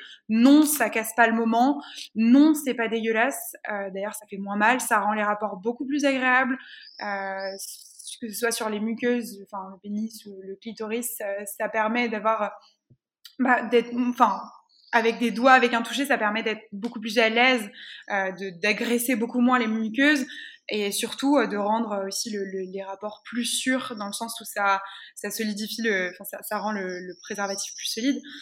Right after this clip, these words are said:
Donc, donc nous, c'est ce qu'on voulait faire, c'est convaincre les personnes, euh, n'ayant jamais utilisé de lubrifiant d'en utiliser et aussi, euh,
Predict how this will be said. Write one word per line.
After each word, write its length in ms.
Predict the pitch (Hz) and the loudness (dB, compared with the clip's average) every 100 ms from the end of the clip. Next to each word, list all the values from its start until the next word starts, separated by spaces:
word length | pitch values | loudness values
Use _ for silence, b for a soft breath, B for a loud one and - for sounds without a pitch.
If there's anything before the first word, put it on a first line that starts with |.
| B _ | B _
Donc, 140 | 220 214 202 | -10 -10 -8
donc 180 | 220 220 | -10 4
nous, 140 | 254 | 4
c'est 120 | 285 277 | 4 0
ce 80 | |
qu'on 100 | 254 | -4
voulait 180 | 220 226 | -2 2
faire, 180 | 247 262 | 4 2
c'est 260 | - 208 - | 0 -8 2
convaincre 600 | 285 277 269 269 269 - 247 | 6 8 8 4 2 -6 -4
les 200 | 233 240 | -2 0
personnes, 600 | 240 - - 247 240 233 220 | 0 -2 0 2 2 -2 -4
euh, 180 | 226 208 | -4 -4
n'ayant 260 | 214 220 220 | -2 -4 4
jamais 260 | 233 240 | 6 6
utilisé 460 | 247 - 233 233 233 | 4 0 -2 2 2
de 220 | - 220 | 6 6
lubrifiant 520 | 214 226 226 240 226 190 - | 8 4 4 2 0 -4 -2
d'en 180 | 202 214 | 0 0
utiliser 600 | 214 - 202 208 311 311 B B - | -2 -6 -2 2 2 0 B B -2
et 120 | 226 | 2
aussi, 480 | 233 233 262 302 311 - | 2 0 0 2 2 0
euh, 520 | 214 202 196 196 196 | -2 -2 -4 -4 -6